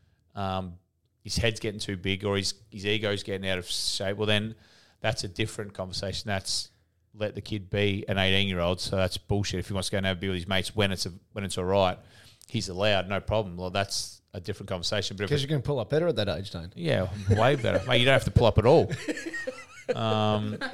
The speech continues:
Speaker 1: so, yeah, but unfortunately it was on a six-day break, so that would have been the issue. I doubt it would have been, "Mate,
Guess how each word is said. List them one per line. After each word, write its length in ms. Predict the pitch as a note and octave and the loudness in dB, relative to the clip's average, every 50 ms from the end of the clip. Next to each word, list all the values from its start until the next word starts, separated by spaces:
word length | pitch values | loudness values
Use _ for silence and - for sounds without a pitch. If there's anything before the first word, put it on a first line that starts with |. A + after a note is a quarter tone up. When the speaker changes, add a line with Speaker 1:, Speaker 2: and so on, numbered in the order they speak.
| - - - - - - - - - | -10 -12 -12 -14 -14 -16 -14 -10 -10
Speaker 1:
so, 760 | A#2+ - - B2 A2+ A2 A2 G#2+ G#2+ G#2+ G#2+ G#2 G#2 G#2 A2 - - - - - - | -6 2 6 8 10 10 10 10 10 10 10 8 6 6 2 -2 -8 -16 -14 -2 4
yeah, 220 | D3+ C#3 B2 G#2+ | 8 8 8 8
but 420 | G2+ - B2 A2+ A2 A2 - - - _ _ - - | 8 10 8 8 8 8 4 -2 -20 _ _ 4 6
unfortunately 440 | A#2 - - D#3+ D#3 D3 - D3 | 6 8 8 8 8 8 6 4
it 40 | C3 | 4
was 80 | B2 A#2+ | 4 4
on 100 | B2+ B2 | 4 4
a 40 | A#2 | 2
six-day 400 | - - A#2 - - A2+ G#2 G2 | 2 0 0 0 2 2 2 2
break, 300 | - G2 F#2+ G2 F#2 - | 2 2 2 2 0 0
so 360 | - - G2+ G2 G2 F#2+ G2 - - - - - - _ _ - | -2 0 2 4 4 2 0 -4 -14 -20 -20 -20 -20 _ _ 2
that 320 | - A#2+ B2 - - - | 4 4 4 4 2 0
would 180 | B2 A#2 A2+ A2 | 4 6 6 6
have 100 | G2+ G2+ | 6 6
been 180 | - A2 G#2 G2+ | 4 4 4 4
the 60 | G#2 | 2
issue. 180 | G2 - G2+ | 0 2 4
I 120 | G2+ G#2 A2 G#2 - _ _ _ _ _ _ _ _ _ _ _ _ _ _ | 4 4 4 4 -2 _ _ _ _ _ _ _ _ _ _ _ _ _ _
doubt 220 | - B2 B2 B2+ B2+ | 4 6 6 6 6
it 60 | B2 | 4
would 120 | A#2+ A#2+ | 2 2
have 100 | A2+ G2 | 0 2
been, 240 | - A2+ G#2+ G#2 G#2 | 2 2 2 2 2
"Mate, 260 | G#2+ G#2 G#2 G#2 - | 2 2 2 0 -2